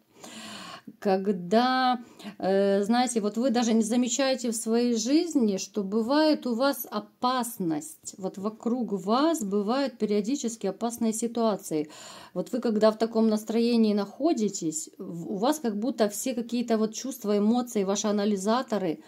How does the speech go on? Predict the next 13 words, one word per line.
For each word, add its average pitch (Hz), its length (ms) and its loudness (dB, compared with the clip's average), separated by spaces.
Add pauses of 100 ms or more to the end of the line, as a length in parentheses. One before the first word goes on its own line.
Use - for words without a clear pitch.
(120)
они 220 240 2
отключаются, 220 960 -2
да? 247 220 0
Вот 202 200 -6
очень 233 320 0
чётко 254 420 -2
вот 190 140 -4
говорит 220 400 -2
эта 226 180 -4
карта 208 480 -6
нам 170 300 -6
об 175 140 -6
этом. 175 340 -6